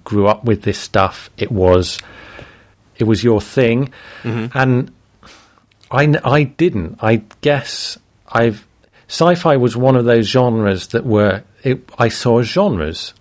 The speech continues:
Speaker 1: and I kind of gradually got to think about genres as not really being important. Um, you know, I, I didn't like horror, and then I saw The Shining and thought, "Wow, that's, that's actually a really good film, regardless of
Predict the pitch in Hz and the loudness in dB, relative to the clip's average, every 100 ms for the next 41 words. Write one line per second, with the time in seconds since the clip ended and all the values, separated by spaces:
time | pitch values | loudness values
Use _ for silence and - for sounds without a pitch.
0 | - 120 120 113 110 - 120 - 143 117 | -8 0 2 2 -2 0 -2 0 -2 0
1 | 131 123 117 117 110 117 113 - - - | 0 0 0 -2 0 0 -2 -2 -12 -4
2 | 110 - 107 101 95 104 95 - _ _ | -4 -2 -2 -2 -2 0 0 -2 _ _
3 | _ 127 110 107 101 98 92 98 104 - | _ -6 0 2 2 -2 -4 -2 -2 -2
4 | 151 110 101 98 104 101 98 98 - _ | 0 4 4 4 4 4 2 -2 -8 _
5 | - 127 107 - - 80 - - - - | -4 2 2 2 -4 -4 -6 -14 -18 -20
6 | - - - _ - 90 87 87 85 - | -20 -20 -20 _ -6 0 2 0 -2 -10
7 | _ _ _ - 92 90 107 - - - | _ _ _ -6 0 0 0 -4 -18 -6
8 | 117 123 113 98 - 107 113 107 104 101 | -4 -2 -2 -4 -4 -2 0 2 0 -2
9 | _ _ _ - 104 101 98 - 104 98 | _ _ _ -6 -2 0 0 -2 -2 -2
10 | - 107 98 85 78 - - 165 185 - | 0 0 0 -2 -8 -14 -6 -4 -2 -6
11 | - _ _ _ _ _ 110 - - - | -16 _ _ _ _ _ -4 -4 -8 -16
12 | - 104 110 113 - 95 92 87 98 87 | -6 -4 -2 -4 -2 -2 -2 -2 -2 -2
13 | - 139 85 87 120 104 87 82 - - | 2 2 2 -2 2 2 0 -6 -10 -14